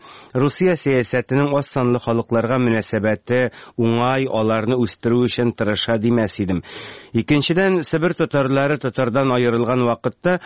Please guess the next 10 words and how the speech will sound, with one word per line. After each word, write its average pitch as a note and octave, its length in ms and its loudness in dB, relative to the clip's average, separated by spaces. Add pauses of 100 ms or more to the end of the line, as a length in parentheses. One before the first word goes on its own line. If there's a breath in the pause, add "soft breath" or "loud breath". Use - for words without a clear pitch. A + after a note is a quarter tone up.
(260 loud breath)
руслар C3 560 0
белән A#2+ 320 2
кушылып, B2+ 640 -2
эреп C3 260 -2
юкка B2 380 -2
чыгуга A2+ 580 0
күбрәк A#2 560 -2
дучар A2+ 400 0
булмасмы C3+ 480 0
соң? E2 300 -4